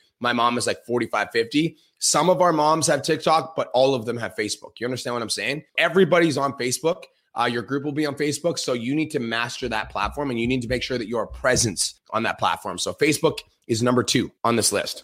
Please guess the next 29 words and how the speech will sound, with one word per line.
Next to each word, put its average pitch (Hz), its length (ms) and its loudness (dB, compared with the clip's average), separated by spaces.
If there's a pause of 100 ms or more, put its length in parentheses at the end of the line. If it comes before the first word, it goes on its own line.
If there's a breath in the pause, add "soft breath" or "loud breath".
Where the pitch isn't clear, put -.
(120)
Now 170 140 4
let's 202 120 2
talk 254 160 4
about 220 160 4
number 190 220 4
one. 151 300 2
And 147 240 0
I 160 120 0
actually 190 320 0
had 170 140 0
a 147 40 -4
call 156 360 -4
with 147 240 -4
Cole 143 340 0
about 117 400 -4
this 98 320 -10 (160)
before, 127 760 -2 (120)
before 131 240 -2
this 110 100 0
podcast. 139 580 -2 (380 soft breath)
And 127 100 -6
when 143 100 2
I - 20 2
told 147 240 2
him 143 80 2
I 139 40 2
was 131 80 0
doing 139 160 0
the 123 280 0